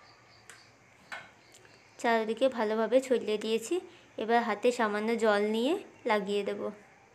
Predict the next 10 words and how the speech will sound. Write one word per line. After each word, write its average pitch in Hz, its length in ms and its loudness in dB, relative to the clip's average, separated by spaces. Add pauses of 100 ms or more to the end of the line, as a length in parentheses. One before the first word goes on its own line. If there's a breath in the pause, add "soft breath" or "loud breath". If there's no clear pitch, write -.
(1200 loud breath)
এর 233 280 2
ওপর 240 200 0 (100)
থেকে 247 220 -2 (240)
আরেকটা 220 500 -2
যে 240 140 0
লুচি 240 300 -4
বেলে 214 280 0
রেখেছিলাম 220 500 -4 (100)
সেটা 226 320 -2
দিয়ে 226 240 -4